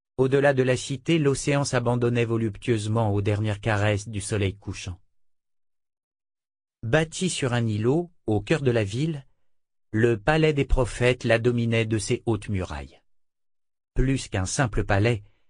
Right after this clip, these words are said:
c'était un complexe de bâtiments interconnectés et fortifiés qui aurait fait paraître minuscules bien des cités de Terre d'Ouest.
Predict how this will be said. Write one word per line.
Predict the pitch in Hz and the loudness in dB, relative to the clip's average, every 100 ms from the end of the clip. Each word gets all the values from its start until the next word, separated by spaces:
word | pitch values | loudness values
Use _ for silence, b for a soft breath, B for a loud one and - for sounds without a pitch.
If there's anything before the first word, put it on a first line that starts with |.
| _ _ | _ _
c'était | - 139 180 156 | -8 -4 -2 -2
un | 131 | -2
complexe | 151 143 175 127 | -2 0 2 2
de | 123 | 0
bâtiments | 123 131 - 147 143 | 2 0 0 0 2
interconnectés | 123 104 151 - 139 120 - - 135 - | 2 2 -2 0 0 0 -4 -4 -2 0
et | 113 | -2
fortifiés | - 135 - 101 - 101 90 | -2 -6 -6 -8 -6 -6 -4
qui | - 110 | -2 0
aurait | 104 | 2
fait | 120 131 | 0 0
paraître | 117 127 113 - | 0 0 -2 -2
minuscules | 107 107 120 - - 147 | -4 -2 -2 -6 -4 -4
bien | 110 131 139 | 0 0 0
des | 123 | 0
cités | - 120 - | -4 -6 -4
de | 101 | -4
Terre | 104 107 95 | -4 -4 -4
d'Ouest. | 87 80 - _ | -6 -6 -12 _